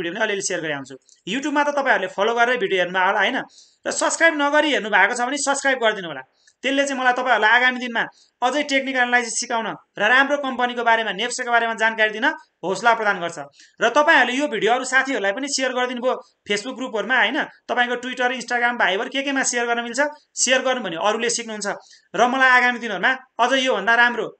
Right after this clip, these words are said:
योभन्दा महत्त्वपूर्ण भिडियो बनाउनलाई हौसला पनि मिल्ने गर्दछ। र तपाईँहरू एउटा राम्रो इन्डिकेटर Ichimoku क्लाउडको बारेमा सिक्नु भएको छैन भने यहाँबाट सिक्न सक्नुहुन्छ।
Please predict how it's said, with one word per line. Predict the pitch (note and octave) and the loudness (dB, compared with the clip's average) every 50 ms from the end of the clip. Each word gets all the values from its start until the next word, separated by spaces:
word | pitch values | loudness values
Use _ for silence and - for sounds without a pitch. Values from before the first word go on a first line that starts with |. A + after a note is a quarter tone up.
| _ - | _ -4
योभन्दा | F#3 B3 B3 A#3 A#3 A#3+ A#3+ A3+ | -2 0 0 2 2 0 0 0
महत्त्वपूर्ण | A#3 B3+ B3+ B3+ B3+ C4 C4+ C4+ B3+ B3 A3+ | 0 -4 -4 -4 -4 -6 -6 -4 -4 -4 -4
भिडियो | F3+ F3 E3 F3+ F3+ | -4 -4 -6 -4 -4
बनाउनलाई | G#3 G#3+ G#3+ A#3+ C#4 C4 | -4 -2 0 0 0 0
हौसला | G3 E3+ E3+ E3+ F#3 A3 A3 | 0 -2 -4 -2 -2 0 0
पनि | A3 A#3 A#3+ | 0 -2 -4
मिल्ने | A3+ G#3+ G#3 G3 F3+ | -4 -8 -6 -6 -4
गर्दछ। | E3 E3 D#3 D3+ D3+ C#3 C#3 - _ _ - - - - _ _ _ | -4 -4 -4 -6 -10 -12 -14 -20 _ _ -20 -20 -20 -20 _ _ _
र | - A3 A#3+ | -2 0 2
तपाईँहरू | C#4+ D4+ D4 E4+ D4+ C#4 C4+ C4+ C4+ - - _ _ _ _ _ _ _ | 2 4 6 6 6 6 6 4 0 -8 -14 _ _ _ _ _ _ _
एउटा | - A#3+ D4 C#4 | 0 4 4 6
राम्रो | C4+ C4 C#4+ D4+ D#4 D#4 D4+ | 6 6 4 4 2 0 -2
इन्डिकेटर | D4 C#4 C#4 C#4 C#4 C4 G#3 G3 F#3 F#3+ | -2 -2 -4 -4 -4 -4 -4 -4 -4 -4
Ichimoku | A#3+ A#3+ - C#4+ C4+ C#4+ C#4 C#4 C#4+ C#4 - | -6 -6 -4 -2 0 0 0 -2 -4 -2 2
क्लाउडको | C4 B3 B3 B3+ - C4 | 4 4 4 4 2 2
बारेमा | B3+ A#3+ A#3 A#3+ A#3+ A#3 A3 | 4 4 4 4 2 -2 -4
सिक्नु | - B3 A3+ A#3+ A#3+ | -4 -6 -8 -6 -4
भएको | G#3 F3+ E3 E3 | -2 -2 -2 -2
छैन | G3 G#3+ | -2 -6
भने | A#3+ B3+ B3 | -6 -2 0
यहाँबाट | A#3+ A#3 A3 A3 G#3+ | 2 2 2 0 -2
सिक्न | G#3+ - G3+ G3+ F3+ | -4 -6 -8 -8 -8
सक्नुहुन्छ। | F#3+ F#3 F3 E3+ D#3 C#3+ | -8 -8 -8 -8 -10 -12